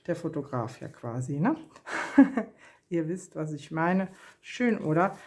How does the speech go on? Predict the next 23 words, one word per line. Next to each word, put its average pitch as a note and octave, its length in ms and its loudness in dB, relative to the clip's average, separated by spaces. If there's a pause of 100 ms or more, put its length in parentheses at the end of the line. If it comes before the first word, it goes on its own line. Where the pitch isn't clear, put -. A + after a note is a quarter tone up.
(120)
Naja, G3 320 10
und D#3 80 6
da E3 160 6
würden G#3+ 260 6
also F3 240 4
jetzt G3 320 4
noch G3 180 0
ein F3 220 0
ganz G3+ 320 2
Teil F#3 260 4
Fotos F3+ 720 0 (280)
mehr D#3+ 400 4
reinpassen. B3 1000 2 (420)
Und F3+ 540 4 (1300)
wenn E3+ 120 4
man D#3+ 200 4
dann C3+ 200 -2
Zeit G#3+ 340 2
hat, G3+ 220 2
kann F3 180 0
man E3+ 180 4
dann D#3 180 4
das D3 320 0